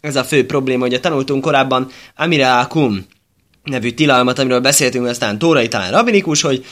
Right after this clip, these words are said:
ha zsidó kér nem zsidót dolgozni szombaton, hogy csináld ezt, azt, amazt nekem.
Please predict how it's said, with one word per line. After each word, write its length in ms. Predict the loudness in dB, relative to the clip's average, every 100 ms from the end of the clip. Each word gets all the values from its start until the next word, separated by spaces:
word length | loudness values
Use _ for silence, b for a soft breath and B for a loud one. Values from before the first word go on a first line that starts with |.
| B
ha 420 | -2 2 2 0 -8
zsidó 440 | -2 0 2 2 2
kér 280 | 2 2
nem 200 | 2 2
zsidót 420 | 2 0 0 -2 0
dolgozni 680 | 2 2 0 -2 -4 -6 b
szombaton, 1000 | -6 -4 -2 -4 -2 -4 -4 -6 -6 -8 -14 _ _
hogy 140 | -16 -8
csináld 500 | -2 0 2 -2 -4
ezt, 280 | -8 -8 -6
azt, 220 | -6 -4
amazt 380 | -4 -4 -6 -6
nekem. 640 | -4 -4 -4 -4 -4 -6